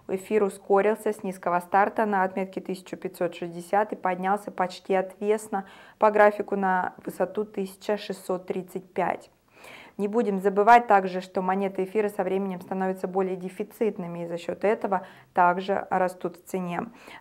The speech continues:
Например, только в январе предложение токенов в сети сократилось на сумму шестнадцать миллионов долларов. Дефляция происходит за счет изъятия части монет из обращения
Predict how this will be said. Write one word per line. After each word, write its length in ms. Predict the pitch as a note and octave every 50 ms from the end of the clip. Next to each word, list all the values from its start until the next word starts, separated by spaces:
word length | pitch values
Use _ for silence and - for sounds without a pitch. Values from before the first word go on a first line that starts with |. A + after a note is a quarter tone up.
| _
Например, 420 | - G3 G#3 G#3+ A3 A3 A3+ G#3+ G#3
только 340 | G#3+ - G3 F#3+ F#3+ - F3+
в 60 | F#3
январе 560 | F#3 F#3+ F#3 G3 G3 G3+ G#3+ A#3 A#3+ A#3 A#3 - - _ _
предложение 580 | - F#3+ F#3+ F#3 F#3+ F#3+ F#3+ G3 G3 F#3 F3+
токенов 420 | F3+ - G#3 G#3 - G3 F#3 F3 F3+
в 40 |
сети 300 | - - - G3 G3 - F#3+
сократилось 600 | - - - - F3 F3 F3 G3 G#3 G#3 G3+ G#3
на 100 | F#3+ F3
сумму 320 | F3+ - - G#3 G#3 G3 F#3+
шестнадцать 640 | - F#3+ F3+ - - F3 F3 F3+ F3+ G3 F#3+ G3
миллионов 440 | G3 F#3+ F3+ F3+ F3 F3 F3 F3 F3
долларов. 420 | F#3 G3 G3 F#3+ F3+ E3 F3 - - - - - - - - - _ -
Дефляция 500 | G#3+ A3+ - B3 B3 A#3+ A#3 A#3+ - G#3
происходит 640 | G3+ - G3+ G3 G3 G3 - - G#3 G3 F#3 F#3+ F#3
за 100 | F#3+ F#3+
счет 280 | F#3 - G3 F#3+ - G3
изъятия 560 | F#3 F#3 G3 G3+ F#3+ F#3 F3 F3+ - F3+ F3
части 400 | - - F3 F3 F3 - - G3+
монет 340 | F#3 F3+ F3+ F3+ F3+ F3+ -
из 100 | F3 F3+
обращения 680 | F3 F3 F3+ F3+ F3+ F#3 - G3+ G#3+ A3+ A#3 A3+ A3+